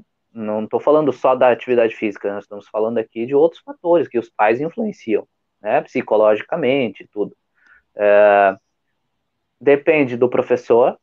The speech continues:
ter um bom professor que, que mostre a importância disso, né, através da, das atividades.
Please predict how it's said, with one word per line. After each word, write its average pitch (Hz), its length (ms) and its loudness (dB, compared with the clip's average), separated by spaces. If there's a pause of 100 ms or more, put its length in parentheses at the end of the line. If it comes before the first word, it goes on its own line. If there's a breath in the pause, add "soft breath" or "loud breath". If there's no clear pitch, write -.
(400)
ter 120 180 2
um 110 100 -2
bom 120 240 2
professor 113 680 -4 (560)
que, 117 440 2 (440)
que 113 100 -12
mostre 123 680 0 (340)
a 107 120 -6
importância 110 640 -4
disso, 110 580 -4 (540)
né, 95 240 -4
através 104 500 0
da, 101 200 -2 (200)
das 98 180 -6
atividades. 107 840 -2